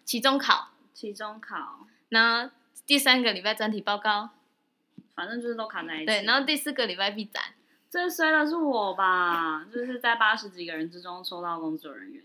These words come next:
Speaker 2: 幸好不是现场工作人员。
Speaker 1: 不然是什么工作人员？
Speaker 2: 只是前置啊，
Speaker 1: 啊。
Speaker 2: 就是美宣，就是要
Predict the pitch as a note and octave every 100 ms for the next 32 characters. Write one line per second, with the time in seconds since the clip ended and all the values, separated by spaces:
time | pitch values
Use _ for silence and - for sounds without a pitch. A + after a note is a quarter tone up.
0 | - B3 G#3+ F3 D#3+ E3+ F3 E3+ D#3+ C#3+
1 | C#3+ C#3+ C#3+ _ _ _ _ _ _ _
2 | D4 D#4 A#3 G3 A3+ A3 F#3 F3+ - G3+
3 | - - - G#3+ D4 E4+ C#4 G3+ F#3+ -
4 | A3 F#3+ E3+ D#3+ E3 - A#3 A#3+ A#3 A#3
5 | B3 A#3 F3 E3+ F#3 F3 F3 F#3 A3 A3
6 | A3 G3+ F3+ E3+